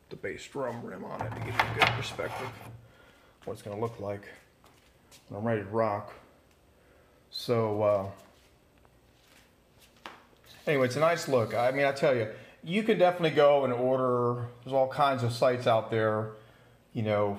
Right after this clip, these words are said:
for, uh, custom bass drum heads, but it's, I just, I didn't see any that were cost effective. To me, I just felt it was way too much money.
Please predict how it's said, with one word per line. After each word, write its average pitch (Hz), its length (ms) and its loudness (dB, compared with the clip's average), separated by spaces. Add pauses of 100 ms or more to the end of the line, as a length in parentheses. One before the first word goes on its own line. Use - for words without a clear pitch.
for, 101 540 -2
uh, 98 100 -4
custom 127 380 -2
bass 117 220 0
drum 120 220 0
heads, 110 440 0
but 120 140 -10
it's, 120 140 -10 (160)
I 127 100 -6
just, 131 320 -8 (320)
I 135 80 2
didn't 131 160 -2
see 127 260 0
any 123 160 2
that 113 120 0
were 104 100 0
cost 107 340 0
effective. 101 460 -4
To 123 100 -8
me, 123 160 2
I 110 160 2
just 110 220 -8
felt 110 240 -2
it 107 80 -10
was 101 240 -10
way 110 160 0
too 110 140 -6
much 104 180 -2
money. 101 320 -2